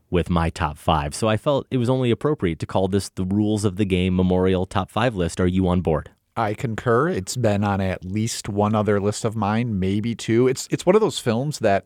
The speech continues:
Speaker 2: for some reason seems like it could fit. It's so expansive.
Speaker 1: Mm-hmm.
Speaker 2: It takes on so much and does it so well. It could almost fit on <laughs> every list, it feels like.
Speaker 1: Yeah, I think that speaks to why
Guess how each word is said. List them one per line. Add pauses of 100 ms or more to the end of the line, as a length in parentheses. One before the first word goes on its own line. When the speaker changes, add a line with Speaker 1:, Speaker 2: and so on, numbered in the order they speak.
(140)
Speaker 2:
for
some
reason
seems
like
it
could
fit.
It's
so
expansive.
Speaker 1:
Mm-hmm.
Speaker 2:
It
takes
on
so
much
and
does
it
so
well.
It
could
almost
fit
on
<laughs>
every
list,
it
feels
like.
Speaker 1:
Yeah,
I
think
that
speaks
to
why